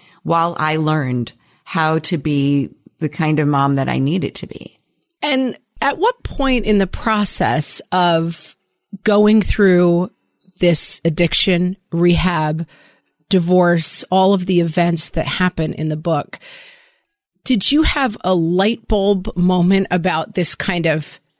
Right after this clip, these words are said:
Speaker 2: outside Laura looking in at this kind of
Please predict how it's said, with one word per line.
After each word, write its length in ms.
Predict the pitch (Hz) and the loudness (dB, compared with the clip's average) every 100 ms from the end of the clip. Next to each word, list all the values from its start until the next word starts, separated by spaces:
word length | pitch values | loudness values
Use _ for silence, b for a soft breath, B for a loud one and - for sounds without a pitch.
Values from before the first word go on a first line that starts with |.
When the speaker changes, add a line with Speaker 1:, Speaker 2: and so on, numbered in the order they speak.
| _ - | _ -6
Speaker 2:
outside 760 | 180 - - 202 170 156 156 - | -6 -4 -4 -2 -2 -2 -6 -6
Laura 580 | 180 180 170 165 170 - _ - | -2 2 2 2 -2 -6 _ -2
looking 560 | 185 185 - 190 170 | 2 2 0 -2 -2
in 480 | 175 202 180 170 175 | 0 0 2 2 0
at 300 | 170 160 - _ _ b b b - | -2 -4 -6 _ _ b b b 0
this 320 | 196 - - | 0 2 -2
kind 300 | - 196 175 | -2 -2 0
of 420 | 170 - - - | -2 -4 -14 -20